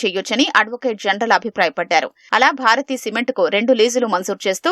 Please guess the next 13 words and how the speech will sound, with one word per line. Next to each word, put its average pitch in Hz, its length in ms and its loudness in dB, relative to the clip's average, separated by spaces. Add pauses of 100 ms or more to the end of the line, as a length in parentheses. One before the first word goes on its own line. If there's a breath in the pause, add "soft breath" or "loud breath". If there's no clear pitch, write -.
(100)
రెండు 226 220 0
వేల 240 180 2
ఇరవై 196 260 2
నాలుగు 190 280 2 (100)
ఫిబ్రవరి 226 480 0
రెండున 208 260 2 (300 soft breath)
ప్రభుత్వం 240 420 0 (140)
ఉత్తర్వులు 202 440 0
జారీ 180 280 0
చేసింది. 165 340 -6 (260 soft breath)
భారతీ 269 440 2
సిమెంట్ 214 280 -4 (100)
రెండు 214 180 0